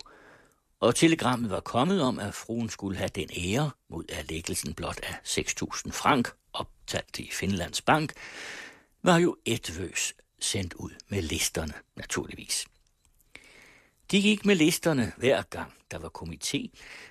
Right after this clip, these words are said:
til indsamling eller bazar eller subskriptionsbal. Hver gang var jo de i komiteerne for at ordne og for at løbe, både fru Etvøs, lille sammenskrumpen,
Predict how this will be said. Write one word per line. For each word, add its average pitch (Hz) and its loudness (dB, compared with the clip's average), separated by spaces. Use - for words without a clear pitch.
til - 4
indsamling 143 2
eller 92 -4
bazar - -2
eller 127 4
subskriptionsbal. - -2
Hver 170 8
gang 160 2
var 151 4
jo 151 4
de 139 -4
i - -4
komiteerne 131 2
for 110 0
at - 0
ordne 139 0
og 110 -6
for 76 -8
at 87 -8
løbe, 87 -6
både 104 4
fru - -10
Etvøs, 120 -2
lille 101 -4
sammenskrumpen, - -2